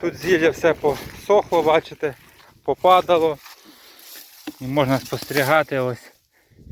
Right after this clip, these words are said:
який ще тут кількість кавунів лежить. Ну і ми що ж,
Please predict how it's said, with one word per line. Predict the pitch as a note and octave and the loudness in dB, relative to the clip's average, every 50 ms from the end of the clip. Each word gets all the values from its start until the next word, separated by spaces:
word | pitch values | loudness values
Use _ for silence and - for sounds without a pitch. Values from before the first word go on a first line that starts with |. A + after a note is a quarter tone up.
| - - - - - | -20 -20 -20 -16 -14
який | A2 - - C3+ B2+ B2 | -14 -12 -6 -6 -4 -4
ще | - - A2+ | -4 -6 -6
тут | A#2 A#2 A#2+ A2+ A2 - - - - - - - - - - - - - - - - - - | -4 -2 -2 -2 -2 -6 -10 -14 -16 -16 -16 -16 -16 -16 -16 -18 -20 -20 -18 -18 -16 -10 -4
кількість | - D#3 C#3 - - C#3+ C3 - | -4 -4 -4 -4 -6 -8 -10 -4
кавунів | - C#3+ C3+ C3 B2+ C3 C3 B2 A2+ | -2 0 0 0 -2 -4 -4 -4 -4
лежить. | G#2+ G#2+ G#2+ G#2 G2 G2+ F#2+ - - - - - - - - - - - _ - - - - - - - - - - - - - - - - - - - - - - - - - - - - - - | -2 -4 -4 -4 -4 -6 -6 -8 -10 -16 -18 -18 -18 -18 -18 -20 -20 -20 _ -20 -20 -20 -20 -20 -20 -20 -20 -20 -20 -16 -16 -16 -16 -16 -20 -20 -20 -20 -20 -18 -18 -18 -20 -20 -20 -20 -20 -10 -6
Ну | E3 E3 F3+ G#3 A#3 | -4 -2 0 0 2
і | A#3 A3 G#3 | 0 0 0
ми | G3 G3 | -2 -4
що | - - - C#3+ C3+ - | -4 -2 -2 0 0 0
ж, | - - | -2 -6